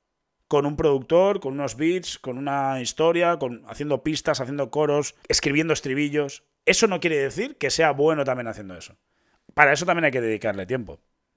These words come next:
Entonces, a Piezas, a Parker, a mucha peña le fue muy bien para luego vender sus discos, a Raiden, a etcétera, etcétera, etcétera. Luego sacaron sus trabajos y tenían una base de seguidores mucho más grande que antes de presentarse a la batalla. Eso es obvio.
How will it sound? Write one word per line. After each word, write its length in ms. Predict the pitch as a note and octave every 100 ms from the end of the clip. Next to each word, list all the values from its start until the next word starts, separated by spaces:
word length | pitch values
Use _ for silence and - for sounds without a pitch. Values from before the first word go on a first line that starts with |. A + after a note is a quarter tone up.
| _ _ _ _ _ _ _
Entonces, 240 | _ C3 -
a 160 | A2+ -
Piezas, 500 | D3 C#3+ G2+ F#2 - _ _ -
a 360 | A2 G#2 G2
Parker, 500 | - D3+ C#3 A2+ F#2 - _ _ _ _ _ _
a 100 | -
mucha 300 | G2 C3 -
peña 260 | C#3 D#3+ F#3
le 100 | C#3+
fue 160 | - C3+
muy 180 | D3
bien 260 | D3 E3+ F#3+
para 180 | G3+ G2+
luego 220 | G#2+ D3
vender 200 | D#3+ A#2
sus 140 | -
discos, 360 | F2 E3 A#2 -
a 140 | - G#2
Raiden, 540 | G#2 D#3 C3 G#2+ F#2 -
a 200 | G#2 -
etcétera, 320 | - C#3+ C#3+
etcétera, 280 | C3 A2+ G2+
etcétera. 360 | G2 D#2 D2 _ _ _ _ _ _ _ _
Luego 160 | A#2
sacaron 340 | C3+ C#3+ C#3 C#3
sus 140 | C3
trabajos 640 | D3+ D3 F3 G3 B3 - _ _ _ _ _
y 100 | C#3
tenían 260 | A#2 B2+ D3
una 200 | D3+ C#3+
base 260 | D#3 -
de 60 | C#3
seguidores 460 | - C#3+ D#3+ G3
mucho 260 | E3 E3 E3+
más 180 | D#3 C3+
grande 280 | D#3 F3+ G3+
que 80 |
antes 220 | E3+ A3+ C#3
de 80 |
presentarse 400 | A#2 B2 A2+ G#2
a 40 | G2
la 60 |
batalla. 340 | F2+ E2+ E2+ -
Eso 160 | G3+ -
es 80 | -
obvio. 400 | E3 A#2 G2 -